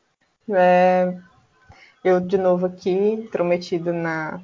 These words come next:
no podcast. <laughs> É, bom, eu, eu vou deixar lá o meu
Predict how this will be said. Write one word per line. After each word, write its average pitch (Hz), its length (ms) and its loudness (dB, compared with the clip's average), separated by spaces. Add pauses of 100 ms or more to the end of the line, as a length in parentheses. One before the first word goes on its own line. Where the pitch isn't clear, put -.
no 175 120 -10
podcast. 175 800 0 (200)
<laughs> 233 520 -2 (840)
É, 185 640 6 (580)
bom, 214 280 2
eu, 202 340 0
eu 190 460 -2
vou 202 500 6
deixar 208 360 2
lá 208 240 2
o 202 40 -2
meu 190 480 0